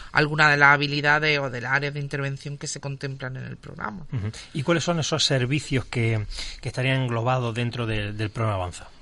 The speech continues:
Speaker 1: Bueno, ahí lo que estamos un grupo de profesionales, eh, está,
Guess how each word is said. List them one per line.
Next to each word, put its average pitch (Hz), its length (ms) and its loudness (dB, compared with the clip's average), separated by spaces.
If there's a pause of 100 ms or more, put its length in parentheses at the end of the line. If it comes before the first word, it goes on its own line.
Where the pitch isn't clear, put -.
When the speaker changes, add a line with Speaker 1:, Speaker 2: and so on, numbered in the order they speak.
(320)
Speaker 1:
Bueno, 147 320 0
ahí 175 200 2
lo 190 120 0
que 185 720 2
estamos 160 400 -4
un 165 60 -4
grupo 170 200 -2
de 165 80 4
profesionales, 175 840 -2 (120)
eh, 139 680 -4 (160)
está, 131 540 -4